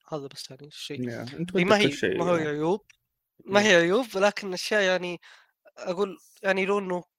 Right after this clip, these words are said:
Speaker 1: شفنا كان ممكن تخليني أتحمس زيادة.
Speaker 2: إن شاء
Speaker 1: آه، بكل أمانة الشيء اللي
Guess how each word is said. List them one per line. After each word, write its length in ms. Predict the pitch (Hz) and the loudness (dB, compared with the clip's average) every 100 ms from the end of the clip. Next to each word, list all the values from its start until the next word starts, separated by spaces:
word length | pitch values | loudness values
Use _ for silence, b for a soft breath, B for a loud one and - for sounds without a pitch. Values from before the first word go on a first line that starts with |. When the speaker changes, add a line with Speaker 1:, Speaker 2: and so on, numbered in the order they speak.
| - | -8
Speaker 1:
شفنا 460 | 220 - 202 208 196 _ | -8 -6 -4 -2 -2 _
كان 160 | - 202 | 0 0
ممكن 380 | 202 190 170 160 | 0 -6 -8 -10
تخليني 340 | - 180 175 156 | -10 -8 -6 -8
أتحمس 340 | - 147 143 | -8 -10 -10
زيادة. 400 | 135 139 135 135 _ _ B B B | -10 -10 -12 -16 _ _ B B B
Speaker 2:
إن 80 | 131 | -16
شاء 220 | - - _ _ - | -14 -14 _ _ -2
Speaker 1:
آه، 380 | 180 180 180 | 2 4 4
بكل 380 | 175 - - 240 | 0 -6 -8 -4
أمانة 480 | 226 202 226 233 240 - 196 | 0 0 0 0 -4 -8 -8
الشيء 340 | - - 254 | -2 2 2
اللي 420 | 220 196 185 170 | 2 -2 -4 -4